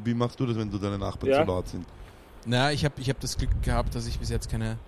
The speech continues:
Speaker 3: lauten Nachbarn gehabt habe. Ich, äh, zu ihrem Pech war ich der laute Nachbar, weil ich halt so viel Gitarre spiele und sowas. Es geht immer bei mir um die Musik. Und es ist nicht so, dass bei mir Party ist oder sowas,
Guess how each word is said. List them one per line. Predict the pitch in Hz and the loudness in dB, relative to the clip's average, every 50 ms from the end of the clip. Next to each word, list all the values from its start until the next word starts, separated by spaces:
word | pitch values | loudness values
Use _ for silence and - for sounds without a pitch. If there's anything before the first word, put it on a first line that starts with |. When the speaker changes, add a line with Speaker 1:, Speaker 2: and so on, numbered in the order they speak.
| - - - - - - - - - | -18 -20 -20 -20 -14 -6 -2 0 2
Speaker 3:
lauten | 104 107 117 113 - 107 | 4 4 4 4 2 -2
Nachbarn | 107 113 117 - - 117 113 107 107 95 - 95 104 | -2 -2 -4 -4 -4 -4 -2 -2 -4 -6 -8 -8 -6
gehabt | 101 104 104 - - - - | -4 -4 -2 -4 -4 -4 -4
habe. | 107 90 90 98 98 107 131 - - - - - - - - - | -6 -4 -4 -4 -4 -4 -6 -8 -12 -14 -16 -16 -18 -14 -6 -4
Ich, | 120 117 - - - - 110 | -2 0 0 0 -2 -2 -2
äh, | 110 104 104 104 98 - - - - - | -2 0 0 -2 -2 -4 -8 -12 -12 -10
zu | - - | -6 -2
ihrem | 139 139 139 135 135 131 | 2 2 4 4 2 2
Pech | - 123 127 - - - | 2 0 0 0 0 0
war | 110 | 0
ich | 113 135 - | 0 0 0
der | 135 113 | -2 0
laute | 104 98 98 - 104 | 0 0 0 -2 -4
Nachbar, | 98 92 104 - - 110 104 | -6 -6 -6 -4 -4 -4 -4
weil | 101 101 | -2 -4
ich | 107 107 | -4 -6
halt | 101 - - - - - - - - - - - - - | -6 -8 -12 -20 -20 -20 -18 -18 -16 -14 -12 -10 -8 -6
so | - - | -4 -4
viel | 113 113 | -4 -4
Gitarre | 110 113 113 104 98 104 113 | -4 -2 -2 -2 -2 -2 -4
spiele | - - 107 104 | -4 -6 -6 -6
und | 104 104 - | -4 -2 0
sowas. | 113 104 131 147 139 135 | 4 6 6 6 4 4
Es | 139 123 | 0 0
geht | - 143 127 | 0 2 2
immer | 139 151 156 | 4 4 4
bei | 135 131 | 4 2
mir | 131 135 139 | 0 0 0
um | 139 | 0
die | 131 | 0
Musik. | 120 120 113 107 120 120 - - - - - - - - - - | -2 -2 -2 -2 -2 -4 -4 -8 -18 -16 -16 -16 -16 -16 -14 -6
Und | - 117 120 | -4 -4 -2
es | 117 131 | -2 -2
ist | 123 - | -2 0
nicht | 147 131 - | -2 -2 0
so, | 143 | -2
dass | 135 127 | -2 -2
bei | - 135 | -2 -2
mir | 131 135 | 0 2
Party | 127 - 120 110 123 - 135 | 2 2 2 0 -2 -4 -6
ist | 131 127 135 | -6 -6 -6
oder | 127 123 | -6 -6
sowas, | 120 123 123 143 175 123 - | -6 -6 -6 -6 -8 -10 -12